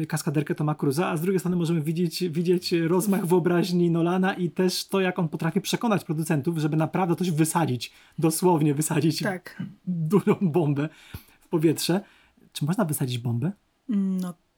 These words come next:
Speaker 1: Można, prawda?
Speaker 2: Tak.
Speaker 1: No właśnie, dobrze, już myślałem, że,
Speaker 2: Chyba
Speaker 1: że
Speaker 2: tak.
Speaker 1: coś mi tam
Speaker 2: Znaczy,
Speaker 1: No bo jak jest bomba,
Speaker 2: bo można
Speaker 1: to
Speaker 2: też wysadzić coś za pomocą bomby.
Speaker 1: No właśnie.
Speaker 2: Ale m-
Speaker 1: Ta, ta, tam w sumie chodziło o wysadzenie samej bomby, prawda?
Speaker 2: Tak.
Speaker 1: Bo to był,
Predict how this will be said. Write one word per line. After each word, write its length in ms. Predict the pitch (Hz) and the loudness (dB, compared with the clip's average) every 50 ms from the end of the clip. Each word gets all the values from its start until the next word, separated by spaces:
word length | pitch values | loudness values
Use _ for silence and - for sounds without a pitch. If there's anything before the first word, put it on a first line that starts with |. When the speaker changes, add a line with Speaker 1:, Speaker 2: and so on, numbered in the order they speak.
| _ _ _ - | _ _ _ -4
Speaker 1:
Można, 320 | 180 277 302 180 131 131 | -2 -2 -2 -2 -4 -4
prawda? 360 | - - 135 127 135 156 202 | -6 -6 -6 -6 -6 -4 -2
Speaker 2:
Tak. 340 | 220 233 190 160 - _ - - | 0 0 0 -2 -6 _ -6 -2
Speaker 1:
No 100 | 262 277 | 0 0
właśnie, 380 | 226 185 - 147 - - 180 170 | 0 -2 -6 -10 -10 -4 -2 -2
dobrze, 260 | 160 165 160 160 175 | -2 -2 -4 -6 -4
już 180 | 165 165 151 | -4 -2 -2
myślałem, 400 | - 156 - - 160 156 147 147 | -2 -4 -2 -2 0 0 0 0
że, 220 | 131 139 151 151 165 | 0 0 -2 -2 -2
Speaker 2:
Chyba 140 | 220 185 160 | -4 -4 -4
Speaker 1:
że 240 | 131 143 151 147 147 | -2 -2 -2 -2 -2
Speaker 2:
tak. 80 | 143 - 202 | -4 -4 -4
Speaker 1:
coś 100 | 196 202 | -4 -4
mi 60 | - | -2
tam 220 | - 202 170 170 - - | -2 -2 -2 -4 -4 -4
Speaker 2:
Znaczy, 220 | 208 196 - - | -6 -6 -4 -2
Speaker 1:
No 60 | 175 | -2
bo 60 | 170 196 | 0 -2
jak 140 | 202 196 | 0 0
jest 160 | 247 202 175 156 | -2 -2 0 0
bomba, 200 | 151 135 123 214 | 0 0 0 2
Speaker 2:
bo 60 | 226 | 2
można 240 | 247 247 233 247 240 | 2 2 2 0 0
Speaker 1:
to 40 | |
Speaker 2:
też 220 | - 240 240 247 240 | 0 -2 -2 -2 -4
wysadzić 600 | 233 233 - 226 214 220 220 208 - - 226 208 | -4 -4 -4 -4 -4 -6 -8 -10 -10 -12 -8 -6
coś 240 | - - 208 214 214 | -4 -4 -4 -4 -2
za 120 | 208 226 | -4 -4
pomocą 420 | 208 214 208 202 202 - 202 196 190 | -2 -2 -2 -2 -2 -2 -4 -4 -2
bomby. 340 | 185 180 170 160 156 151 170 | -2 -4 -4 -4 -6 -4 0
Speaker 1:
No 80 | 170 165 | 0 0
właśnie. 440 | 143 147 180 - - - - 190 180 - _ _ _ _ _ - | 0 -2 -4 -8 -10 -6 -6 -6 -6 -6 _ _ _ _ _ -6
Speaker 2:
Ale 240 | 190 190 202 208 | -4 -2 0 0
m- 340 | 214 214 214 214 214 208 208 208 - | -2 -2 -2 -4 -6 -8 -10 -10 -6
Speaker 1:
Ta, 220 | - 143 156 - | -2 -2 -2 -2
ta, 160 | - - 156 | -2 -4 -4
tam 140 | - - 180 | -2 -2 -2
w 40 | 180 | -2
sumie 180 | - 220 202 185 | 0 0 0 0
chodziło 260 | 175 175 156 185 185 | 0 0 0 0 2
o 40 | 180 | 0
wysadzenie 400 | 180 170 175 156 165 175 180 165 | 0 -2 -2 -2 0 0 -2 -2
samej 220 | 180 170 170 180 | -2 -2 0 0
bomby, 320 | 165 170 170 139 123 127 | 2 2 2 2 0 -4
prawda? 260 | 117 - 147 120 131 160 | -4 -6 -4 0 0 2
Speaker 2:
Tak. 80 | 151 | 2
Speaker 1:
Bo 80 | 147 131 | 0 -2
to 100 | - 135 | -2 -2
był, 160 | 135 151 151 | -2 -4 -4